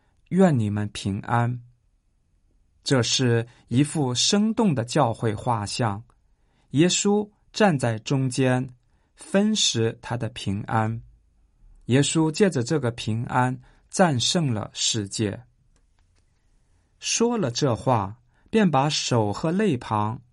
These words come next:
指给他们看。耶稣指出了他失败的标记。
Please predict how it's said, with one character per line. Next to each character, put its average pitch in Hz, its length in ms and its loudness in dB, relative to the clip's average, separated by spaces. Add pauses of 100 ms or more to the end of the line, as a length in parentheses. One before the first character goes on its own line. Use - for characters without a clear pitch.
(280)
指 139 240 0
给 113 220 -2
他 - 180 -4
们 101 180 -4
看。 101 360 -8 (1400)
耶 220 140 2
稣 269 320 0 (240)
指 131 240 2
出 220 260 0
了 233 140 0
他 - 180 -4
失 135 300 0
败 123 220 0
的 107 120 -4
标 101 320 -4
记。 113 380 -10